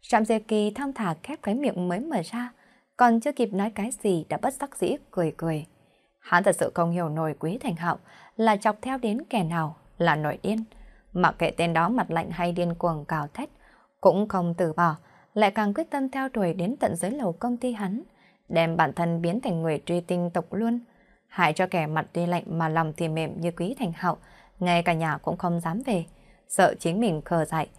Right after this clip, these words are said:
đáp ứng kết giao cùng với người đó, đành phải trốn đến nhà của Trạm Diệt Kỳ, lại còn nhờ bạn tốt đưa đi làm, thật sự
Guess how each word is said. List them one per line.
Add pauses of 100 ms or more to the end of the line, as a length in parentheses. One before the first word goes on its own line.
(220)
đáp
ứng
kết
giao
cùng
với
người
đó, (400)
đành
phải
trốn
đến
nhà
của
Trạm (220)
Diệt
Kỳ, (480)
lại
còn
nhờ
bạn
tốt
đưa
đi
làm, (340)
thật
sự